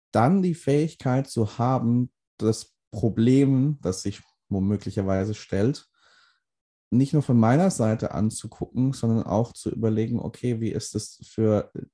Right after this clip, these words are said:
die Gegenseite? Wie ist es vielleicht mit, für meine Eltern, mit denen ich gerade spreche? Wie ist es mit meinem Bruder,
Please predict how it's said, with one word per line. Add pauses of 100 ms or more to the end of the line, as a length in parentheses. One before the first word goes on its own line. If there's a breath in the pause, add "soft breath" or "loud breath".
die
Gegenseite?
Wie
ist
es
vielleicht
mit, (260)
für
meine
Eltern,
mit
denen
ich
gerade
spreche? (360 soft breath)
Wie
ist
es
mit
meinem
Bruder,